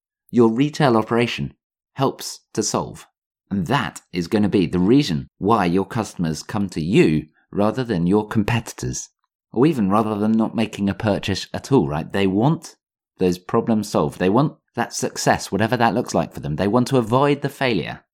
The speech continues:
Now, I've put in, again, into the show notes at O B and co dot U K slash twenty-five, a really interesting little video from Jeff Bezos in nineteen ninety-seven.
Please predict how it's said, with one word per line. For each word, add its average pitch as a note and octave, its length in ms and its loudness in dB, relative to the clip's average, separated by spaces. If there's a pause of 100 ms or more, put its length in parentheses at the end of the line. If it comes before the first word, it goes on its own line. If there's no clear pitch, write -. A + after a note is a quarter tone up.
(320)
Now, G#2+ 200 4
I've C3+ 200 0
put - 300 -2
in, G#2 300 2
again, G2+ 320 0
into A2+ 240 0
the B2 100 -4
show A#2 200 2
notes D2+ 360 -2
at - 200 -2
O G#2+ 180 6
B F#2 320 2
and F#2+ 320 -4
co G2+ 340 2
dot F#2+ 200 -2
U F#2+ 100 -4
K F2+ 300 0
slash E2+ 340 -4
twenty-five, F2 720 -2 (420)
a A#2+ 100 0
really C4 260 4
interesting B2+ 720 -2
little G2+ 340 -2
video E2+ 380 -4 (520)
from A#2 200 4
Jeff D#3 280 -2
Bezos G2+ 540 -2 (360)
in G2+ 380 2
nineteen C3+ 640 0
ninety-seven. G2 1200 -4